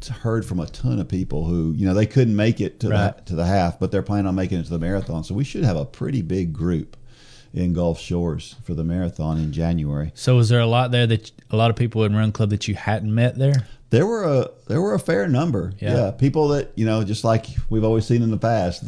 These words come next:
Speaker 2: You know their name
Speaker 1: Yep.
Speaker 2: as soon as they say it. Yeah.
Speaker 1: Yep. Yep. So that was pretty cool.
Speaker 2: Wow.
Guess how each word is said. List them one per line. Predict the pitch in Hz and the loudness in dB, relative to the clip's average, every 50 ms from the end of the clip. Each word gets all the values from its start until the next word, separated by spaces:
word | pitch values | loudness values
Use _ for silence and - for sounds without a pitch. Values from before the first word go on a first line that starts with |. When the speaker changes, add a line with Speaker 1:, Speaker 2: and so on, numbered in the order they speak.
| - - - | -12 -4 -2
Speaker 2:
You | 110 113 | 0 2
know | 117 135 143 147 | 4 4 4 4
their | 139 139 | 6 4
name | 139 156 165 160 131 117 113 110 - | 4 4 4 4 4 2 2 0 -2
Speaker 1:
Yep. | - - 196 143 | -2 0 2 2
Speaker 2:
as | 135 | 2
soon | 135 123 | 4 2
as | 120 117 | 2 4
they | 120 117 | 4 2
say | 107 - 135 139 131 110 | 2 2 2 2 4 2
it. | 101 95 - | 2 -2 -4
Yeah. | 104 107 104 101 92 | -4 -2 -2 -2 -2
Speaker 1:
Yep. | - 95 95 104 123 156 - - - - - - | -2 0 0 2 0 0 -2 -6 -16 -18 -8 -4
Yep. | 90 - - - - - - | -2 -2 -2 -4 -6 -14 -20
So | - - - 90 87 87 90 90 98 123 | -18 -8 -6 -4 -4 -4 -4 -6 -8 -8
that | 120 | -8
was | 120 123 | -8 -8
pretty | - - 120 120 113 | -6 -4 -4 -4 -4
cool. | - - 123 127 113 87 - - - - - - - - - | -4 -4 -4 -4 -4 -6 -8 -12 -20 -20 -20 -20 -20 -14 -12
Speaker 2:
Wow. | 98 95 95 92 | -10 -8 -8 -8